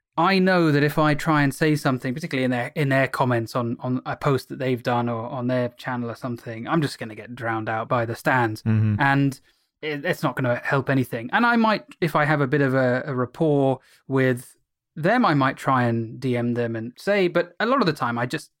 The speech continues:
Speaker 1: I know that it's not gonna land on receptive ears, because I f-, think a lot of these people know exactly that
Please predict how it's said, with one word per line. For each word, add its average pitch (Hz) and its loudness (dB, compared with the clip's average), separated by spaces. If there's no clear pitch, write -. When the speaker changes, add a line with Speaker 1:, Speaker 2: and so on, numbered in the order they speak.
Speaker 1:
I 156 4
know 156 4
that 147 0
it's 151 -4
not 156 0
gonna 131 2
land 131 2
on 120 0
receptive 139 -6
ears, 196 2
because 175 2
I 185 2
f-, - -6
think 143 0
a 131 2
lot 143 2
of 143 2
these 135 0
people 127 0
know 185 2
exactly 143 0
that 127 -4